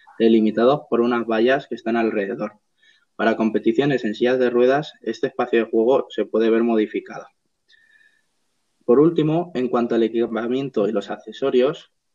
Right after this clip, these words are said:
estos serán considerados como parte dentro del área de juego,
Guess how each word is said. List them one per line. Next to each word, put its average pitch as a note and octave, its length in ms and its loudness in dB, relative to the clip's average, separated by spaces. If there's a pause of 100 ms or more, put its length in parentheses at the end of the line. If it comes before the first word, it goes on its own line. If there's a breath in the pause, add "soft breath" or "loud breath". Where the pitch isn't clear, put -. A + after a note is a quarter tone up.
(460)
estos E3 400 -2
serán B2+ 240 -4
considerados B2 800 0
como C#3 580 -2
parte B2+ 380 0
dentro C3 320 2
del A2 180 2
área A#2 220 2
de G2+ 60 -4
juego, - 420 -2